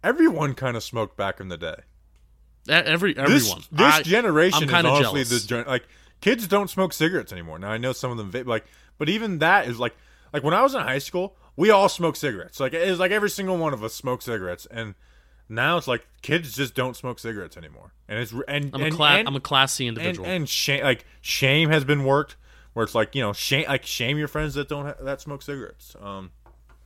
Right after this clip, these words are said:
Speaker 2: I'm a classy individual, and I smoke cigars.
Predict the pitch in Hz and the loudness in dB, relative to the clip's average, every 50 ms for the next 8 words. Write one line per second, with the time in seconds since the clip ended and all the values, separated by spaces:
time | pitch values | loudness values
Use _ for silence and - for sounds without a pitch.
0 | _ _ _ _ _ - _ - - - 143 143 - - 156 156 151 - - 156 | _ _ _ _ _ -20 _ -10 -6 -4 -4 -2 2 4 4 4 4 4 0 0
1 | 143 139 135 131 139 123 131 135 127 120 120 117 110 - - 127 117 104 - - | 0 0 2 0 0 2 2 0 0 0 -2 -4 -4 -6 -4 -4 -6 -4 -4 -8
2 | 110 110 113 101 - - - - - | -6 -6 -6 -6 -6 -8 -12 -16 -16